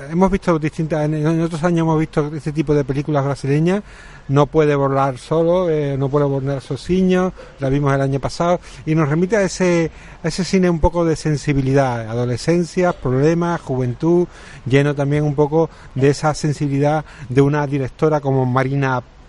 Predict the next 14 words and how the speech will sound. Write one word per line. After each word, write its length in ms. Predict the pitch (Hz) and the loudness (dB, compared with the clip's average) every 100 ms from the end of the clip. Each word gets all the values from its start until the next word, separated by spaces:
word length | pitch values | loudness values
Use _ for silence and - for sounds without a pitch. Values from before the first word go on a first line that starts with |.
| - | -4
Marina 380 | 135 143 143 131 | 0 2 2 0
Persson. 560 | - 151 127 - 123 - - - - | -2 -2 -2 -4 -6 -6 -18 -20 -6
Es 120 | 190 | 0
una 220 | 202 190 151 | 2 4 2
película 320 | 143 135 135 | -2 -2 -2
interesante 720 | 127 131 - 170 165 185 185 - - - | -2 -6 -4 -4 -2 -4 -4 -12 -20 -6
que 120 | 127 | -2
recomiendo 720 | 123 123 127 151 170 170 202 - - - | 0 0 2 2 2 2 0 -4 -20 -12
y 100 | 135 123 | -8 -2
que 800 | 139 131 127 123 123 123 120 123 | 0 0 0 0 -2 -2 -4 -4
nos 180 | 127 117 | -4 0
lleva 240 | 139 147 | 2 2
un 100 | 151 | 2
poco 440 | 151 147 165 156 | 0 0 0 0